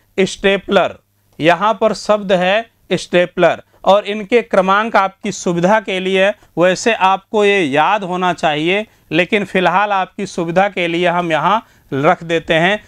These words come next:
ताकि चीज़ें आसान हो, आसान तरह से हम पहले सिस्टम को सीख लें, है ना।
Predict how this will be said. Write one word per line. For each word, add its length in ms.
ताकि 260
चीज़ें 400
आसान 500
हो, 220
आसान 400
तरह 220
से 140
हम 180
पहले 260
सिस्टम 540
को 140
सीख 320
लें, 160
है 140
ना। 140